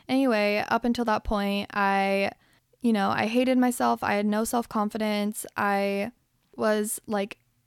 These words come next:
emotionally miserable from this relationship. It was so, so toxic and so emotionally draining. And that is when I found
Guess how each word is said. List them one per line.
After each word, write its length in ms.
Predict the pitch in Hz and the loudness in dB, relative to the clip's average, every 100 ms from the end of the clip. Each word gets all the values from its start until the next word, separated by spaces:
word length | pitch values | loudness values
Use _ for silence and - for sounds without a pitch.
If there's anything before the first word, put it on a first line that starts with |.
| _ | _
emotionally 720 | 233 233 214 240 - 277 294 285 | 0 4 4 4 2 2 2 4
miserable 480 | 226 196 208 208 202 | 2 0 -4 -4 -4
from 180 | 208 196 | -4 -4
this 180 | 202 | -4
relationship. 720 | 214 196 196 208 214 202 196 - | -4 -4 -4 -4 -4 -2 -4 -4
It 100 | 226 | -4
was 320 | 226 233 247 - - _ _ | 0 -2 -2 -8 -18 _ _
so, 600 | - - - 233 247 262 | -8 -4 0 2 2 0
so 640 | 269 - - 220 220 226 254 - | -4 -6 -2 0 2 0 -2 -6
toxic 640 | - 220 214 - 254 247 | -2 -2 -2 -4 -4 -2
and 200 | - 214 | -4 -4
so 400 | - - 208 214 | -4 -2 0 0
emotionally 560 | 226 202 202 - 214 208 | 2 0 0 -2 -4 -4
draining. 540 | 208 190 190 196 202 - - - - _ _ _ - | -4 -2 -2 -4 -6 -10 -20 -20 -20 _ _ _ -6
And 380 | 247 226 220 226 | -2 0 0 -2
that 400 | 220 214 208 - | -2 0 0 0
is 120 | 233 | -2
when 240 | 214 208 214 | -2 -2 -2
I 240 | - 233 | -4 -6
found 560 | - 208 202 208 226 | -4 -2 0 -2 -4